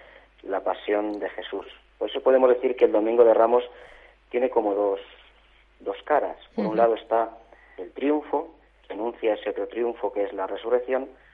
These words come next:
Speaker 1: pero por otro está ese primer paso que damos ya en la pasión de Jesús, con la
Speaker 2: Ujú.
Speaker 1: celebración de la Eucaristía.
Speaker 2: Ujú.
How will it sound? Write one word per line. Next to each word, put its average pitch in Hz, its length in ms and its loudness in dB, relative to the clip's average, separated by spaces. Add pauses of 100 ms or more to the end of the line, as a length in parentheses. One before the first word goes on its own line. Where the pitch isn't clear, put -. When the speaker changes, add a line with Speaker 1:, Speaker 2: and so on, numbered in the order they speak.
(140)
Speaker 1:
pero 120 120 -4
por 123 120 6
otro 143 380 2 (640)
está - 220 -8
ese - 140 -4
primer 117 280 -2
paso 117 300 0
que 113 80 -2
damos 113 240 0
ya 120 180 2 (200)
en 101 140 -14
la 95 100 -10
pasión 101 500 -10 (480)
de 95 100 -12
Jesús, - 340 -18 (320)
con 101 140 -10
la 196 60 -4
Speaker 2:
Ujú. 185 80 -8
Speaker 1:
celebración 95 420 -10
de - 60 -12
la 185 60 -6
Eucaristía. - 600 -16 (500)
Speaker 2:
Ujú. 180 220 -8